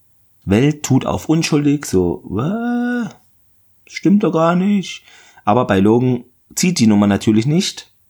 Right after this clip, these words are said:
Sie wird weinerlich und meint, „Es war nicht meine Idee.“ Dreht sich zum Fenster und ignoriert sie. Also er dreht sich um und sagt, „Ja, geh bitte.“ Und sie geht aus dem Bildausschnitt raus und er, ja, ist erleichtert oder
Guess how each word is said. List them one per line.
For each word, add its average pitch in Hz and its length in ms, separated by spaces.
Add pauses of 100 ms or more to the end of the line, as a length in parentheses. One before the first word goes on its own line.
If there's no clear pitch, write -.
(260)
Sie 113 200
wird 95 200
weinerlich 147 500
und 101 100
meint, 101 260
„Es 113 200
war 92 140
nicht 113 260
meine 175 260
Idee.“ 127 500 (960)
Dreht 156 260
sich 151 240
zum 117 220
Fenster 131 400
und 95 100
ignoriert 113 560
sie. - 160
Also 69 140
er 101 160
dreht - 220
sich 95 180
um 165 300
und 107 100
sagt, 98 240
„Ja, 110 420 (100)
geh 131 200
bitte.“ 127 420 (840)
Und 120 340
sie 113 100
geht 131 200
aus 110 100
dem 117 140
Bildausschnitt 156 720
raus 160 240
und 117 100
er, 117 440 (560)
ja, 104 360
ist 110 160
erleichtert 131 420
oder 104 460